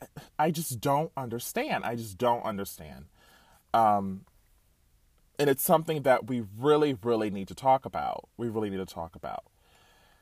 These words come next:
And for one, I like, it, it's like if someone was saying, okay, I'm gonna try my hardest to destigmatize poor people, let the, I don't wanna let them, um, be able to find food anywhere and to use their cash anywhere.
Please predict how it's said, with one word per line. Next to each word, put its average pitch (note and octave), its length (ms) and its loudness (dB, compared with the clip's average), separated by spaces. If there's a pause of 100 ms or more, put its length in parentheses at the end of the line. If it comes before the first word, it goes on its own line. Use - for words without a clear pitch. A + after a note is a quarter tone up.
(520)
And D3 180 6
for D3 220 6
one, E3+ 460 8
I D#3 140 12
like, D#3+ 220 10
it, F#3 140 6 (180)
it's G3+ 160 6
like D#4 200 8
if F#3+ 120 2
someone F3+ 400 0
was D3+ 140 0
saying, A#2+ 540 0 (480)
okay, G2+ 420 2 (1120)
I'm D#3+ 320 12
gonna D4 180 0
try E3 280 8
my G3+ 140 4
hardest A2+ 800 2
to A#2+ 260 -2
destigmatize A#2+ 1300 0 (160)
poor E3+ 220 2
people, B2+ 420 2
let A#2+ 280 4
the, - 140 -4
I C3+ 120 10
don't C#3 140 -2
wanna C3 160 0
let C3 280 2
them, D#3 380 0 (360)
um, G#2+ 340 6 (120)
be C3+ 140 2
able C3 180 0
to - 140 -10
find B2 360 2
food B2 380 -4
anywhere A2+ 580 -2
and A2+ 140 -6
to A2+ 100 -10
use A#2 300 -4
their A#2+ 140 -2
cash G#2+ 440 0
anywhere. E2+ 540 -6